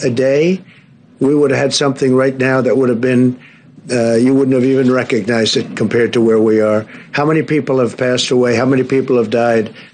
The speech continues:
as of this moment? You could multiply that by a factor of many, many, many. So when you say that I wasn't prepared, I was the first one to do the ban. Now other countries are following what I did. But the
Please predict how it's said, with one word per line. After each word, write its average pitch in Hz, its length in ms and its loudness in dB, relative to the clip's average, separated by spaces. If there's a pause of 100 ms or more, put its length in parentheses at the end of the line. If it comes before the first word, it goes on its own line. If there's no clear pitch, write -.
as 120 200 0
of 113 160 0
this 117 240 -2
moment? 120 420 0
You 139 100 0
could 123 180 -2
multiply 123 560 -2
that 120 260 -4 (300)
by 120 80 0
a 113 80 0
factor 120 460 -2
of 104 100 -2
many, 131 240 0
many, 135 260 2
many. 117 360 0 (420)
So - 180 -2
when 135 140 2
you 143 100 2
say 147 300 0
that 127 160 0
I 131 100 2
wasn't 147 360 2
prepared, 143 480 0
I 135 80 0
was 156 240 0
the 139 80 0
first 147 280 0
one 135 180 0
to 127 80 -2
do 139 180 0
the 127 100 0
ban. 127 380 2
Now 143 240 0
other 143 160 0
countries 143 440 -2
are 120 80 -2
following 123 460 0
what 117 140 2
I 120 120 0
did. 107 300 -4 (920)
But 127 300 0
the 127 240 -4